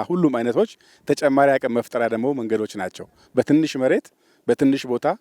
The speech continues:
ማሩንም አሳውም ሊጨመርበት ይችላል። ፍራፍሬው እዛው ነው ያለው። ሶ የሚታረሰውም የሚዘራውም የሚረባውም አንድ ቦታ ላይ ከታከለበት ሰው በትላልቅ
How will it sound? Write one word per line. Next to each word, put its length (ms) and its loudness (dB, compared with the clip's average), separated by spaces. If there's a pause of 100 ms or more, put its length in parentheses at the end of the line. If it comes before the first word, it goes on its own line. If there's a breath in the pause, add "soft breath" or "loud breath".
(360 soft breath)
ማሩንም 440 2 (400)
አሳውም 360 2
ሊጨመርበት 680 -4
ይችላል። 320 0 (280 soft breath)
ፍራፍሬው 420 0
እዛው 280 0
ነው 100 -4
ያለው። 260 0 (360 soft breath)
ሶ 80 -6
የሚታረሰውም 720 2
የሚዘራውም 520 2
የሚረባውም 480 2
አንድ 180 0
ቦታ 260 0
ላይ 160 -2 (420 soft breath)
ከታከለበት 680 0 (400 soft breath)
ሰው 180 4
በትላልቅ 480 0